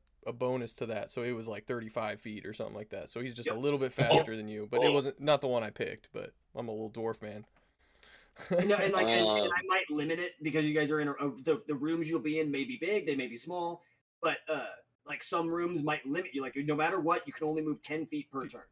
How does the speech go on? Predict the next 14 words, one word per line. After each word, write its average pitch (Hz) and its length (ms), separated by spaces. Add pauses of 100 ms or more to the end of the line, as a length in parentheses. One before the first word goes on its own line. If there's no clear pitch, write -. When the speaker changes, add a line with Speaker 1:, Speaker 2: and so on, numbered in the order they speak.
(120)
Speaker 1:
Anthony, 156 280
what's 127 220
your 349 120
Speaker 2:
Because 359 120
if - 80
you - 80
can 403 120
move 415 120
Speaker 1:
character? - 140
Speaker 2:
thirty - 560
and 151 80
the 143 120
enemy 165 280
can 139 360